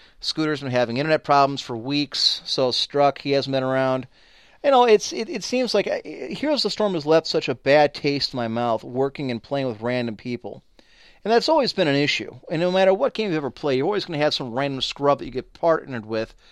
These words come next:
that is just absolutely horrid. But there's a difference between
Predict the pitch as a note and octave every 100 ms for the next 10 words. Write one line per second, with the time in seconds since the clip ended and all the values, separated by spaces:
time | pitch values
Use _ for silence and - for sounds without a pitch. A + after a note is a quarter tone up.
0 | _ _ - D#3 D3 - A3 - F3 E3
1 | - - C3 A2 B2+ G#2+ - _ _ _
2 | _ _ _ _ _ _ _ _ _ -
3 | G3 - F#3+ E4+ D4 F3 C#3 A2+ - E3+
4 | F3 E3 C#3+ - - C#3 B2